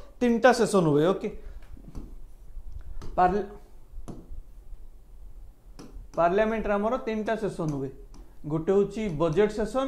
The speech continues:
ଗୋଟେ ହଉଛି ମନସୁନ ସେସନ, ଆଉ ଗୋଟେ ହଉଛି ୱିଣ୍ଟର ସେସନ. ତ ଯେତେବେଳେ ଯୋଉ ସେସନ ଷ୍ଟାର୍ଟ ହୁଏ, ଏଭ୍ରି ସେସନ ଷ୍ଟାର୍ଟରେ ଆମର ପ୍ରେସିଡେଣ୍ଟ ଜଏଣ୍ଟ ମିଟିଂ ଡାକନ୍ତି. ତାକୁ ଜଏଣ୍ଟ ସେସନ ବୋଲି ବି କୁହାଯାଏ। ପ୍ରେସିଡେଣ୍ଟ ଡାକନ୍ତି, ଲୋକସଭା, ରାଜ୍ୟସଭା ମେମ୍ବରକୁ ରଖନ୍ତି, ବସେଇକି ଗୋଟେ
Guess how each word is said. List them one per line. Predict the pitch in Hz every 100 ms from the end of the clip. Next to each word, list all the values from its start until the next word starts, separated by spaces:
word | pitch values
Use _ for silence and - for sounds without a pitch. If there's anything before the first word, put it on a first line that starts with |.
| 254
ଗୋଟେ | 180 180
ହଉଛି | 196 190 208
ମନସୁନ | 175 180 175 214
ସେସନ, | 208 208 277 277
ଆଉ | 185
ଗୋଟେ | 175
ହଉଛି | 180 180
ୱିଣ୍ଟର | - 214 190 202
ସେସନ. | 156 160 151 - - - -
ତ | - 233
ଯେତେବେଳେ | 175 175 226 233 233
ଯୋଉ | 175 226
ସେସନ | 226 190 220 220
ଷ୍ଟାର୍ଟ | - - 196 196 196
ହୁଏ, | 196 220 - - - -
ଏଭ୍ରି | 147 165 160 254
ସେସନ | 240 202 220
ଷ୍ଟାର୍ଟରେ | - 214 190 170 180 233
ଆମର | 185 180 208 220
ପ୍ରେସିଡେଣ୍ଟ | 208 175 170 226 233
ଜଏଣ୍ଟ | 165 196 202
ମିଟିଂ | 190 175 180 175
ଡାକନ୍ତି. | 165 160 156 139 175 - - -
ତାକୁ | 156 185
ଜଏଣ୍ଟ | 180 190 196
ସେସନ | 190 170 180
ବୋଲି | 165 160 156
ବି | 240
କୁହାଯାଏ। | - 170 139 175 -
ପ୍ରେସିଡେଣ୍ଟ | 175 175 180 160
ଡାକନ୍ତି, | 156 170 156 247 262 - -
ଲୋକସଭା, | 170 170 220 233 202
ରାଜ୍ୟସଭା | 165 165 190 185
ମେମ୍ବରକୁ | 180 180 170 170
ରଖନ୍ତି, | 170 180 170 214 185 170 170 156 151
ବସେଇକି | 160 170 196
ଗୋଟେ | 226